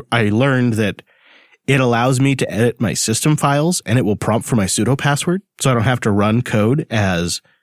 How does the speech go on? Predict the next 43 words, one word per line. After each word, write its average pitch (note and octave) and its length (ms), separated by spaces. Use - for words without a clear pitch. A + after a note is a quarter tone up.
root. F3 280
Man, A#2 580
it's C#3 160
just, - 200
it - 180
feels E3+ 220
like F3 120
a D#3+ 40
first-class A2 800
editor D3 400
on A#2 140
Linux. D3+ 480
And E3 140
I E3+ 80
was E3 160
thinking, G#3+ 260
like, F3 120
if D#3+ 100
I C#4 120
were F#3 120
ever F3 200
to A#2+ 100
leave A2+ 360
Linux - 600
and C3 240
switch - 360
to F#2+ 300
a D#2 60
Mac A2+ 360
O A2+ 120
S A#2 200
desktop G#2+ 560
or F2 80
a, C2+ 140
like, G2+ 100
a F#2+ 60
Windows C3+ 400
ten B2+ 260
desktop A2+ 440
of A#2 100
some A2 180
future A#2 260
iteration, A2 540